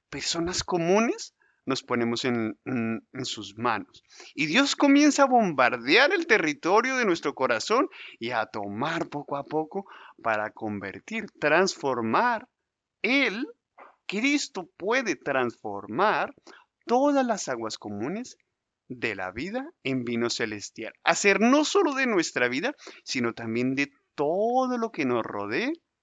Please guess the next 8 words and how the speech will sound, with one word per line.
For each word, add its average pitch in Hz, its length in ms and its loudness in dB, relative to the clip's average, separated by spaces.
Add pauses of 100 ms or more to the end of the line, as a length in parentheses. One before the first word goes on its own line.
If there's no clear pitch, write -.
(1200)
como 127 420 2
en 117 220 0
vino 147 340 -2
celestial. 98 640 -12 (260)
¿Ok? - 200 -6 (920)
Continúa. 160 520 2 (380)
El 165 160 4
hogar 202 480 4